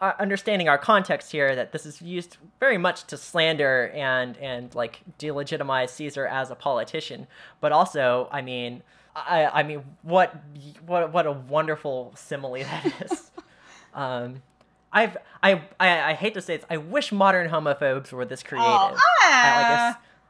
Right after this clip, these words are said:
Speaker 2: I don't know. I feel like there's, you're, you're adding some extra to it because it's, you know, nice Latin phrasing. I bet that there's
Speaker 1: Uh, probably. I mean, like, i-, i-, if some random dude on the street is like, "Oh, you're the bed frame of the litter, aren't you?" I'll be like,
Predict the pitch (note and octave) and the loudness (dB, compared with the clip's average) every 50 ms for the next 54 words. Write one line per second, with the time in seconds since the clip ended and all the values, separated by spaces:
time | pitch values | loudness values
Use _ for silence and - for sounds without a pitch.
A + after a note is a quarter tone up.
0 | _ _ - - C#4 G#3+ F3+ F3 F3+ F#3+ G3 - - _ _ _ - D#4 D4 - | _ _ 0 0 0 0 0 2 2 2 0 0 -12 _ _ _ -4 -4 -2 0
1 | F4 E4 D4+ D4+ D4 C4+ A#3+ A3 - - _ _ _ _ _ _ _ _ _ _ | 0 2 2 4 2 0 0 -2 -10 -20 _ _ _ _ _ _ _ _ _ _
2 | _ - _ _ - E3+ A3+ A3+ E4+ F4 E4+ - - - - D4 E4+ E4 A#3+ B3+ | _ -20 _ _ -12 -8 0 2 2 2 2 0 -4 -4 -2 -2 -2 -2 -2 -2
3 | D4+ D4 - - - C#4+ D4 C#4+ C#4 A#3+ A#3 - - D4+ B3+ - - A3+ A#3+ - | -2 -2 0 4 4 4 4 4 0 -6 -6 -4 -4 -4 -4 0 0 0 0 0
4 | - - - A#3+ G#3 G3+ - - A3+ G#3 F#3 E3+ - - D#3+ G#3 G3 - A3 F#3+ | -6 -8 -6 -6 -6 -6 -4 -4 -2 -2 -2 -2 -4 -4 -8 -8 -6 -2 -4 -4
5 | E3 F#3 F#3 F3 - - - - - _ _ _ _ _ _ - A3+ G#3 F3 D3+ | -2 -4 -6 -6 -4 -4 -4 -6 -8 _ _ _ _ _ _ -6 -4 -2 -2 -2
6 | D3 D#3 F3+ F#3+ F#3 G3 - - G#3+ F#3+ F3+ F3 - E3+ E3+ - - F3 E3 E3 | -4 -2 0 0 0 0 -2 -4 -2 2 2 2 2 0 -6 -8 -6 -4 -4 -4
7 | D#3+ D3+ C#3 B2+ C#3 D#3 F3+ G#3+ A3 A#3+ A3 A3+ G3+ F3 - F3+ D3+ - E3+ D3+ | -4 -6 -10 -10 -12 -14 -14 -10 -8 -4 -2 -2 -2 -2 -4 -14 -12 -8 -6 -4
8 | C#3 C3+ C#3+ C#3+ D3 - - - - - - - - _ - - - - B3+ - | -4 -4 -6 -8 -6 -6 -6 -4 -6 -8 -8 -12 -20 _ -18 -6 2 4 6 6
9 | - - - - _ - C4 C#4+ E3 D3 C#3 - - C#3 - C3+ C3 C3+ C#3+ D3+ | 4 2 -6 -14 _ -4 2 4 4 6 6 4 0 -4 -6 -8 -6 -6 -8 -6
10 | - D#3+ D#3+ D#3 D#3 D#3 D3+ - - F3 F3+ F3+ F#3+ G#3 F3 F3+ G3 - G#3+ - | -4 -4 -4 -4 -4 -8 -10 -6 -2 -2 0 6 6 8 8 8 6 2 2 2
11 | - C#4+ C#4+ C4 A3 G#3+ G#3 G3+ F#3 F3+ D#3 G3 E3+ E3 D#3 D3+ D3 - - - | 4 2 2 6 6 6 6 6 2 0 -2 0 0 0 0 0 -4 -6 -6 -6
12 | E3 C#3+ A2+ C#3 C3+ - - D#3+ D#3 C#3+ D#3 G3 D#3 C3+ - _ - F#3 E3+ D#3 | -6 -4 -2 -2 -4 2 4 4 4 4 2 -4 -4 -4 0 _ 4 4 4 4
13 | - - G3 F3+ F3 E3 C#3+ C#3 C3+ D3+ G3+ B3+ A3 E3+ D3 E3 F#3 E3+ C3 C3+ | 0 2 4 4 4 4 2 2 0 4 4 6 6 8 8 8 6 6 4 0
14 | C3+ B2+ B2+ B2+ B2+ C3 A#2+ A#2 A#2 | 2 2 2 2 2 2 2 2 2